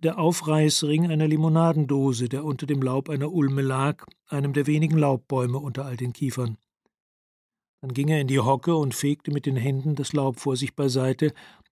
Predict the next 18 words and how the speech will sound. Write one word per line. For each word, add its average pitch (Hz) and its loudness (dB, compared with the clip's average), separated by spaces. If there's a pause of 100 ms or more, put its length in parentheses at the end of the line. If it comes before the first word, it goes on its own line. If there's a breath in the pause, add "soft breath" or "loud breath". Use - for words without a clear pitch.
um 147 -2
auf 143 -4
diesem 156 0
freigelegten 151 -2
Pfad 131 -6
auf 151 -12
den 147 -4
Baumstamm 127 -4
zuzuwatscheln 139 -2
und 123 -12
so 135 -4
zu 127 -6
vermeiden, 135 2 (340 loud breath)
dass 143 -2
er 160 -2
etwaige 135 -2
Fußabdrücke 123 -8
zerstörte. 120 -6